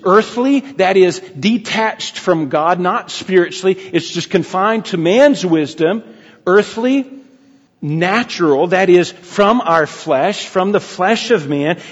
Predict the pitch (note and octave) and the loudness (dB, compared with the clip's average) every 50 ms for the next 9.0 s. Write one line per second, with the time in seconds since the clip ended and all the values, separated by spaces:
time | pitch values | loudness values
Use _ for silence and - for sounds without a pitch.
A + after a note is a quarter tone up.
0 | - - C3+ F3 E3 - C3+ C3 C#3 C3+ A#2 B2 C#3 D#3+ D#3+ F3 G3+ G#3+ A3+ A3 | -14 -10 -8 -8 -8 -8 -10 -10 -10 -10 -6 -2 2 4 4 4 4 4 2 0
1 | G3+ A3 - - F3+ F3+ F3+ F#3 F#3 - F#3+ E3+ D3+ - C#3 C#3 C3+ C3 C3+ B2+ | 0 -2 -4 -6 -4 -2 -2 -4 -4 -4 -6 -6 -4 -4 -4 -2 -2 -2 -4 -4
2 | B2+ B2+ - - - C3+ A#2+ B2+ C#3 E3 D#3+ - - - - - - - - F3+ | -6 -10 -12 -10 -6 -4 -2 -2 -2 -2 -4 -8 -20 -20 -20 -20 -10 -2 2 4
3 | F#3+ F#3+ F3 - - - - - - - B2+ A#2+ F#3+ G#3 F#3+ F#3 G#3+ A3 A3+ A3+ | 4 4 4 2 -2 -8 -20 -20 -20 -12 -4 0 2 2 4 4 4 2 2 2
4 | G#3+ F3+ C3 G#2 - - - - _ _ _ _ _ _ _ - - A3 F3 - | 2 0 -2 -4 -12 -18 -20 -20 _ _ _ _ _ _ _ -4 -4 -4 -2 -4
5 | - - A3+ D#4 D#4+ C#4+ G#3+ F3+ E3 C#3+ D3 F3 G#3+ A3+ E3 - - - A3+ A3+ | -4 0 2 2 2 2 4 4 4 6 6 4 4 2 2 0 -2 2 4 4
6 | C4+ D4 B3 G#3+ G#3+ G#3 F#3 - - C#4+ C4+ B3+ - - - - F#3+ G3+ E3 A#3+ | 4 4 2 -2 -2 -2 0 2 4 4 4 2 0 -4 -4 0 0 0 2 0
7 | G3 - - - B3 B3+ C#4 C#4 A#3+ G3 D#3+ D3+ A3+ C4 C#4+ C#4+ C4+ - - C#4 | -4 -4 -4 -2 2 2 4 4 2 2 0 2 2 4 4 2 2 0 0 0
8 | B3+ G#3+ G#3 F#3 C#3+ F#3 F3+ F3 D#3+ - - D3+ D3 D3+ D3 C3+ D#3 D#3+ E3 D#3+ | 2 2 2 2 2 0 0 0 -2 -2 -2 0 0 0 2 2 2 2 2 0